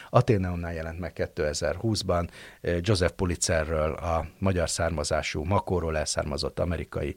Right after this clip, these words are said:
újságíróról szól. De Vizinger Istvánnak, aki egyébként újságíróból lett, ö, író, két másik kötetét is, ö, szívesen ajánlom.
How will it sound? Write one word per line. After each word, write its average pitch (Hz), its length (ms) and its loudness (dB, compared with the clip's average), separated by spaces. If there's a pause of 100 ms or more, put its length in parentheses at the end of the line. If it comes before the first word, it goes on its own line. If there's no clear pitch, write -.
(320)
újságíróról 85 840 2
szól. 80 360 -2
De 101 100 4
Vizinger 120 400 8
Istvánnak, 113 440 6
aki 90 180 2
egyébként 82 420 0
újságíróból 107 920 6
lett, 90 380 0
ö, 95 320 -2
író, 95 440 0 (300)
két 110 280 6
másik 98 360 4
kötetét 87 560 0
is, - 420 0
ö, 90 380 2 (180)
szívesen 98 560 0
ajánlom. 87 500 -2